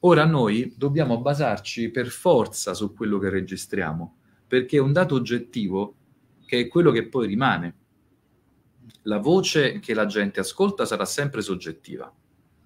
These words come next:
ok? E non possiamo stare nelle orecchie delle altre persone. Però se tutti ascoltiamo un'unica fonte, questa fonte è oggettiva e ci permette quindi di lavorare su quello.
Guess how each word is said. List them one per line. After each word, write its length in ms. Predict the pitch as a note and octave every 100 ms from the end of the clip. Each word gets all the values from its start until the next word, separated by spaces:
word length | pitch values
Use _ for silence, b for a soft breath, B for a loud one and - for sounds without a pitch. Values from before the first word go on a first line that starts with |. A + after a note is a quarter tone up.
| _ _ -
ok? 380 | - - - _ -
E 80 |
non 140 | A2+ G#2
possiamo 380 | G#2+ - A2+ G2
stare 320 | - D3+ G2
nelle 180 | F#2+ F#2
orecchie 340 | F#2 F2 F#2
delle 140 | D#2+ D2+
altre 220 | - E2
persone. 520 | D#2 - - C2+ - B B B B
Però 240 | F#3 D3+
se 240 | A2 A#2+ -
tutti 300 | G#3+ - B2
ascoltiamo 580 | A#2+ A#2 G#2 - D3+ A2
un'unica 400 | B2 C#3 G2+ G2
fonte, 640 | G#2 D#2+ D#2 G#2 G#2 - _ _ _ _ _ _ _ _ _ _ _
questa 320 | - D#3 D#3 D#3
fonte 420 | D#3+ G#2 G2 F2+
è 140 | B2
oggettiva 800 | G2 F2+ F#2 - - D2 C#3+ - _ _ _ _ _ _ _ _ _ -
e 120 | C3
ci 140 | -
permette 440 | C#3 G3 F#2+ - D3
quindi 220 | A2+ A2+
di 120 | A2+
lavorare 480 | C#3 D3 D3+ D#2+ F#2+
su 200 | - -
quello. 420 | - - C2+ -